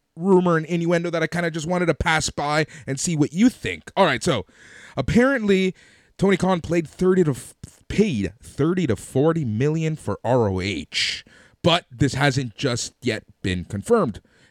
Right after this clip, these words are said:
P W Insiders tells them that apparently a few years ago, W W E was making a play for R O H. Obviously, that didn't come into fruition. So what do you think on the price?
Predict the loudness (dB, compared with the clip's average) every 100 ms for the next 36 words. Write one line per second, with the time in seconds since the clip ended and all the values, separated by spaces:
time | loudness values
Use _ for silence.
0 | _ -4 0 2 2 2 2 0 0 2
1 | 0 -2 -2 0 0 -2 -2 0 0 0
2 | -8 -20 -20 -20 _ _ -6 -6 -2 2
3 | 4 4 2 0 0 -4 -6 -8 0 0
4 | 2 2 2 2 0 0 0 -2 _ _
5 | _ _ 0 2 2 0 2 0 0 -2
6 | -8 _ 0 2 2 0 -2 -4 -8 -10
7 | -8 -4 -4 -6 -2 2 2 2 -2 -4
8 | -10 -12 _ -6 -4 -2 -4 -4 -4 -4
9 | -6 -16 -10 -8 -8 -6 -4 -4 -4 -2
10 | -2 -2 -2 -2 -2 -2 -4 -2 -2 -2
11 | -4 -8 -14 _ _ -2 4 4 4 2
12 | 0 2 2 0 -6 -14